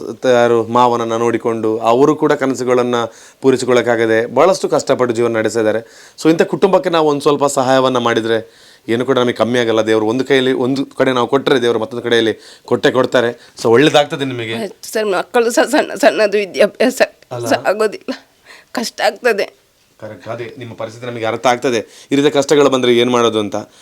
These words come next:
Speaker 1: ನೋಡ, ದೇವ್ರು ಕೈ ಬಿಡ್ಲಿಕ್ಕಿಲ್ಲ, ಎಲ್ಲ ಒಳ್ಳೇದಾಗ್ತದೆ. ನೀವು ಧೈರ್ಯವಾಗಿರಿ,
Speaker 2: ಧೈರ್ಯವಾಗಿ-
Speaker 1: ನಿಮಗೆ ಧೈರ್ಯ ಇರ್ಲಿ. ಯಾರು ಕೈ ಬಿಟ್ರು ದೇವ್ರು ಕೈ ಬಿಡ್ಲಿಕ್ಕೆ, ಹಾಗೆ ಜನ ಕೈ ಬಿಡ್ಲಿಕ್ಕಿಲ್ಲ.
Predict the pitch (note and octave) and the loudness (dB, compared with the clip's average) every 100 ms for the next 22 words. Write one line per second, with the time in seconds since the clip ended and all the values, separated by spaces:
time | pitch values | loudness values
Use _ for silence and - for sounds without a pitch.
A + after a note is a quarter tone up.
0 | - - - - C#3 A#2 D3 F3 E3 D3+ | -20 -20 -10 0 2 4 6 6 4 0
1 | D#3 D#3 C#3+ C3 B2 B2 A#2+ B2 C3 A#2+ | 2 2 2 2 0 0 0 2 2 4
2 | C#3 C3+ B2+ A2+ A#2+ A#2 B2+ B2+ C3 C#3 | 2 2 0 -2 -4 0 -2 -2 0 2
3 | F3+ E3 D3+ C#3+ B2+ C3 E3 F3+ F#3 A3+ | 2 2 0 -2 -4 -6 -8 -8 0 0
4 | C#3+ C#3+ B2+ D3+ D#3 C#3 C#3+ C3 C3 _ | 0 -2 -2 -2 -2 -4 -6 -8 -10 _
5 | _ _ A#2+ A#2+ E3+ E3+ D#3 C#3+ E3 C3 | _ _ -4 -2 -2 -2 -4 -4 -2 2
6 | D3 C3+ B2 B2 B2 C#3 B2 B2+ G2 C#3 | 2 0 -6 -6 -6 -6 -6 -8 -8 -6
7 | D3 B2+ B2 A#2+ A2 G#2 | -4 -6 -6 -6 -6 -6